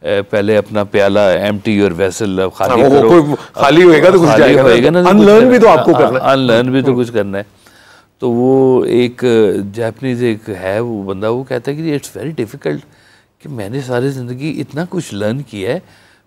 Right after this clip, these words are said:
Speaker 1: मैं एम्प्टी कैसे कर
Speaker 2: हाँ,
Speaker 1: सकता हूँ?
Speaker 2: मेरे एमए और पीएचडी का क्या होगा?
Speaker 1: हाँ।
Speaker 2: <laughs> वो भी तो है। हाँ।
Speaker 1: तो उसने कहा, "जी, फिर मुझे ना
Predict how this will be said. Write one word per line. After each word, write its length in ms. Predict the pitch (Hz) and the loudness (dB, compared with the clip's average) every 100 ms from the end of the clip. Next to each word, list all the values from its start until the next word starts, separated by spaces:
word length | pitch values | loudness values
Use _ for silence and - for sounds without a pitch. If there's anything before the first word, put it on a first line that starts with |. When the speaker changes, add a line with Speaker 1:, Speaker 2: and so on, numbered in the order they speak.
| 120 | -14
Speaker 1:
मैं 240 | 131 226 | -6 -2
एम्प्टी 260 | 185 160 226 | -2 -2 -4
कैसे 280 | 240 226 | -4 -4
कर 60 | 247 | -4
Speaker 2:
हाँ, 80 | 226 | -4
Speaker 1:
सकता 320 | 160 - - | -4 -6 -6
हूँ? 80 | 104 | 0
Speaker 2:
मेरे 240 | 160 185 | 2 4
एमए 200 | 170 175 | 2 2
और 120 | 196 | 2
पीएचडी 400 | 185 185 220 202 | 2 0 0 2
का 120 | 175 175 | 2 2
क्या 160 | 156 | 2
होगा? 200 | 120 117 | 2 0
Speaker 1:
हाँ। 420 | - 185 - - | -2 -2 -4 -6
Speaker 2:
<laughs> 40 | 196 - | -4 -2
वो 420 | 185 - - 440 - | -2 -2 2 4 4
भी 80 | |
तो 120 | 202 208 | 2 2
है। 60 | - - | 0 -6
हाँ। 200 | - - _ - | -8 -8 _ -8
Speaker 1:
तो 60 | |
उसने 340 | - 196 220 226 | -2 -2 -2 -2
कहा, 120 | 233 | -2
"जी, 120 | 233 | -2
फिर 220 | 202 220 | 0 -2
मुझे 300 | 208 185 185 | 0 -2 -2
ना 280 | 208 208 202 | 0 -2 -2